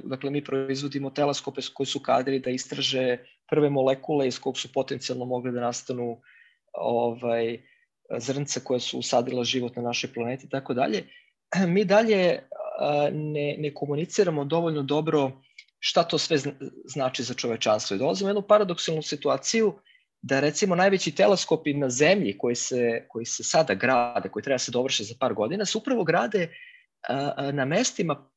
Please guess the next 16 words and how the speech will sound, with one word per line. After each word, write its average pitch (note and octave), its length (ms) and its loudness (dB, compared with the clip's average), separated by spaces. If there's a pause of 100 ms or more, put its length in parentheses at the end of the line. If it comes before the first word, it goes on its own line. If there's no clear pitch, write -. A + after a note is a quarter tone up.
u D3 140 -8
pustinji G3 400 0
australijskoj, D#3+ 800 2
a, - 960 -12
gde, D#3+ 220 -2 (240)
odakle F3+ 340 2
su G3 140 2
odvedeni F3 460 4
ti G3 100 0
isti F#3 220 0
aboriđini D#3+ 520 2
koji C3+ 220 0
su, - 140 -2
ono, C#3 100 0
brutalno, C3 800 -2
ovaj, B2 640 -6